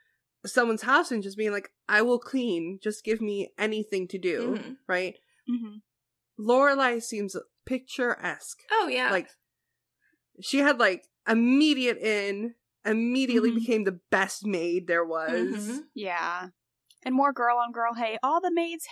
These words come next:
Speaker 3: hated you.
Speaker 2: Yeah, 'cause they
Speaker 1: Mm-hmm.
Speaker 2: were so
Speaker 3: I'm
Speaker 2: slow. It's like, well, you know what? They were also doing their job. Like,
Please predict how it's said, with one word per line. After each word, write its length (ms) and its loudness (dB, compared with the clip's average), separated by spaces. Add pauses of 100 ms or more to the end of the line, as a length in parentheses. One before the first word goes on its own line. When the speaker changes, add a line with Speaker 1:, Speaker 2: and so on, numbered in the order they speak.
Speaker 3:
hated 460 -4
you. 560 -6
Speaker 2:
Yeah, 200 -8
'cause 440 0
they 100 2
Speaker 1:
Mm-hmm. 60 -2
Speaker 2:
were 100 -2
so 160 -4
Speaker 3:
I'm 40 -4
Speaker 2:
slow. 680 -2
It's 200 -10
like, 240 -8 (260)
well, 320 -10
you 160 -8
know 160 -10
what? 440 -10 (460)
They 120 -6
were 120 -4
also 760 -2 (1200)
doing 340 -4
their 160 2
job. 600 0
Like, 320 -2